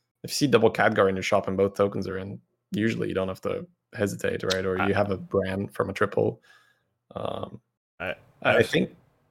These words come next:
Speaker 1: yeah.
Speaker 2: I've still lost to someone with eleven triples, you know. I, and I saw they had, uh, two Khadgars earlier. I'm like, "Oh, yeah, okay, eleven
Speaker 1: Some
Speaker 2: triples.
Speaker 1: bad news.
Speaker 2: Sounds
Speaker 1: Yeah.
Speaker 2: good, yeah." <laughs>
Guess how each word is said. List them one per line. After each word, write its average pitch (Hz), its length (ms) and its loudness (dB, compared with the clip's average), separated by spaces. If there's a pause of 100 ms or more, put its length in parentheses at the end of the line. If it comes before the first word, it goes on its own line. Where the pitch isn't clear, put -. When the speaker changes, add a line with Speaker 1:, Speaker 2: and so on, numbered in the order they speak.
(100)
Speaker 1:
yeah. 92 220 2 (280)
Speaker 2:
I've 107 120 -4
still 175 280 2
lost 135 320 4
to 113 100 0
someone 120 400 -2
with 101 100 2
eleven 107 460 4
triples, 85 680 -4
you 78 140 -6
know. 82 320 -4 (100)
I, 85 360 2
and 101 100 0
I 101 80 2
saw 160 260 2
they 156 140 4
had, 139 220 2
uh, 110 180 4
two 160 260 0
Khadgars 147 520 2
earlier. 85 320 2
I'm 85 120 -8
like, 87 140 -8 (180)
"Oh, - 300 -4 (100)
yeah, 165 380 2
okay, 147 320 0
eleven 170 460 2
Speaker 1:
Some 110 200 2
Speaker 2:
triples. 104 40 -2
Speaker 1:
bad 123 240 8
news. 131 580 6
Speaker 2:
Sounds 170 300 2
Speaker 1:
Yeah. 113 160 2
Speaker 2:
good, 165 320 0
yeah." 147 480 2 (1040)
<laughs> - 0 -